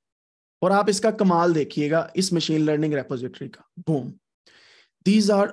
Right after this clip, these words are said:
all data sets, सिक्स ट्वेंटी टू डेटा सेट्स जो ब्राउज थ्रू हैं, क्लासिफिकेशन के चार सौ छियासठ, रिग्रेशन के एक सौ इक्यावन,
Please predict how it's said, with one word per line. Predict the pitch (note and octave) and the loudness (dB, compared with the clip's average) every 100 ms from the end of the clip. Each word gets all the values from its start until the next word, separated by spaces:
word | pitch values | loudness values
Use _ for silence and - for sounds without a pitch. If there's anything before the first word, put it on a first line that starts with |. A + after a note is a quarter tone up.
| - | 2
all | F#3+ F#3+ | 2 4
data | D#3+ D#3 D3 | 2 0 -4
sets, | - F#2 - - _ _ | -6 -12 -16 -20 _ _
सिक्स | - A#3 A3 - | -6 -4 -4 0
ट्वेंटी | G#3 G3 G#3+ | 0 2 0
टू | G3 - G#3+ E3+ - _ _ | -4 -2 0 0 -4 _ _
डेटा | D3 E3+ F#3 | -2 2 2
सेट्स | F#3 E3+ D#3+ | 2 0 0
जो | F#3 | -2
ब्राउज | D3 D#3 E3 D#3+ | 0 0 0 -2
थ्रू | D#3 C#3 | -4 -4
हैं, | B2+ - _ _ _ _ _ - | -6 -12 _ _ _ _ _ 0
क्लासिफिकेशन | F#3+ G3 A3 G3 G3+ G#3 | 2 2 0 2 2 2
के | G3+ | 2
चार | G3 F3 D#3+ | 2 0 0
सौ | F3 | -2
छियासठ, | D#3+ C#3 C#3+ C#3 A#2 - _ _ _ _ _ | -2 -2 -2 -4 -6 -14 _ _ _ _ _
रिग्रेशन | E3+ E3 F3+ F#3+ A3 | -2 2 2 2 2
के | G#3+ | 4
एक | G3+ F#3+ | 2 2
सौ | F#3+ | 2
इक्यावन, | F3 E3 C#3+ C#3 | 2 0 -2 -4